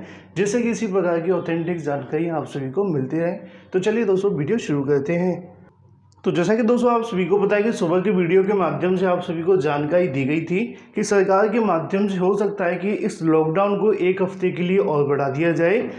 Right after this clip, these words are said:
संभावना देखने के लिए मिल रही थी कि सत्रह मई तक आप सभी के सामने जो lockdown है बढ़ा दिया जाएगा। सुबह की वीडियो के माध्यम से आप सभी को बताया भी था।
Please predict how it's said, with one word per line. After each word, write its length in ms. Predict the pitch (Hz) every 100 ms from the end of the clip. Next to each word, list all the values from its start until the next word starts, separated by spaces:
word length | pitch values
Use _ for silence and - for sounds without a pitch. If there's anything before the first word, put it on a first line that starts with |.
| - - -
संभावना 540 | 196 196 240 240 277
देखने 400 | 220 214 180 214
के 120 | 208
लिए 140 | 226 220
मिल 200 | 190 185
रही 200 | 196 190
थी 60 |
कि 120 | 202
सत्रह 400 | 233 185 185 220
मई 220 | 208 170 165
तक 200 | 190 180
आप 160 | 175
सभी 220 | 175 165
के 140 | 170 185
सामने 320 | 175 147 165
जो 120 | 185
lockdown 440 | 165 139 131 147 170
है 80 | 156
बढ़ा 200 | 135 127
दिया 220 | 139 175
जाएगा। 440 | 165 160 156 180 - - -
सुबह 320 | - 190 220 214
की 60 | 233
वीडियो 340 | 202 175 202
के 60 | 202
माध्यम 420 | 185 151 143 185
से 100 | 185
आप 160 | 180 165
सभी 240 | 156 160
को 120 | 170
बताया 360 | 156 143 131 143
भी 160 | 175 190
था। 420 | - - -